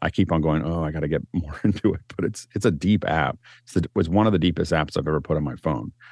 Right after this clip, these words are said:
Um, and so I would definitely, uh, you know, if you, if you haven't put it on your phone, you should, and play with it. And I, it's gonna take you a little time to come up to speed. So it's, but it's a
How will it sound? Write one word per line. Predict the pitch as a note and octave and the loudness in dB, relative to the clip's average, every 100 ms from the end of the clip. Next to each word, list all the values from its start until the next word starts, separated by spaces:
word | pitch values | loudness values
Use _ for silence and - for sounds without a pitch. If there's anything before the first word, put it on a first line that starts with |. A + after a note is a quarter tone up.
| - _ - | -20 _ 0
Um, | D#2+ D2 C#2+ | 2 2 0
and | D#2 D2 | -2 0
so | F#2+ D#2 D2+ - | 4 4 4 0
I | D2+ | 0
would | D#2+ D#2 | 0 2
definitely, | F2 - E2+ C#2 D#2+ D2 C#2+ | 2 2 0 2 0 0 -2
uh, | C2+ C#2 C#2 C#2+ C#2+ | -2 0 -2 -4 -4
you | D#2 | -4
know, | C#2+ C#2+ | -4 -8
if | D2+ | -6
you, | D2+ | -6
if | E2 D#2+ | -4 -6
you | D2+ | 0
haven't | G2 F#2+ | 2 2
put | E2+ D#2+ | 0 0
it | |
on | D2 C#2+ | 0 -4
your | - | -6
phone, | C#2+ C2+ C2+ | -6 -6 -6
you | |
should, | C2+ E2+ C2 A#1+ - _ _ - | -2 0 0 -2 -10 _ _ -8
and | D#2 | -2
play | F2 D2+ | 2 2
with | C#2+ | 2
it. | D#2+ - | 0 -2
And | D#2 D2+ | -6 -6
I, | D2 - - | -6 -8 -14
it's | - | -4
gonna | F2+ | -2
take | D#2 F2+ D#2+ | 2 0 2
you | D2+ | 0
a | |
little | D2+ C2 | 0 -2
time | D#2 D2 | -4 -4
to | D2 | -4
come | D2+ | -6
up | D2+ | -8
to | |
speed. | - - D2 - - - _ | -8 -6 -6 -8 -18 -20 _
So | - - C#2 | -8 -2 0
it's, | - - | -2 -4
but | - | -4
it's | D2+ | -2
a | - | -4